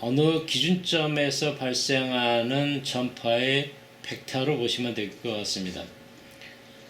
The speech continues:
이와 같은 정밀도는 고정밀 측지, 측량 및 지구역학 연구에 있어 장기선을 다루는 경우에 장애가 될 수 있을 만큼, 있을 만큼 큰 것이다.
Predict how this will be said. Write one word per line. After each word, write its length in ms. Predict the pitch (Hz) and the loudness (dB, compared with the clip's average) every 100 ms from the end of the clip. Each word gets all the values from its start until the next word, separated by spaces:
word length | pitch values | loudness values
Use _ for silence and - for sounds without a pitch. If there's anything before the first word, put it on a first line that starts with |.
| - - - - - - - - - - - - - - - - 123 | -20 -20 -20 -20 -20 -20 -20 -20 -20 -20 -20 -20 -20 -20 -20 -14 2
이와 200 | 170 196 | 4 6
같은 520 | 190 190 170 160 - | 6 2 0 0 0
정밀도는 1160 | 131 143 165 160 - 151 143 160 160 156 151 | 0 2 2 0 0 2 4 2 2 -2 -6
고정밀 580 | - 135 147 170 180 175 | 0 2 4 6 6 4
측지, 420 | - - - 180 | 0 -6 2 2
측량 440 | 180 170 165 151 147 | 2 0 2 2 4
및 280 | 151 156 - | 4 2 -2
지구역학 760 | - 143 139 151 143 - 139 123 | -6 -2 2 2 2 2 0 0
연구에 380 | 123 131 131 131 | 0 0 2 2
있어 460 | 120 - 156 190 185 - - | 2 2 2 0 -4 -14 -14
장기선을 580 | - 113 117 113 127 127 | -6 -4 -2 -2 -2 -2
다루는 460 | 113 113 123 151 156 | -2 -2 0 -2 -4
경우에 400 | 110 110 117 120 | -6 -2 -2 -2
장애가 440 | - 113 117 120 | -2 -2 -2 -2
될 140 | 113 107 | -4 -6
수 160 | - | -4
있을 260 | 104 - 113 | -4 -4 -6
만큼, 380 | 101 98 123 147 - - - - | -6 -8 -10 -10 -12 -16 -14 -10
있을 200 | - 117 | -4 -2
만큼 340 | 113 - 175 | -4 -4 -4
큰 220 | 175 160 | -4 -4
것이다. 340 | 131 - 123 | -4 -4 -4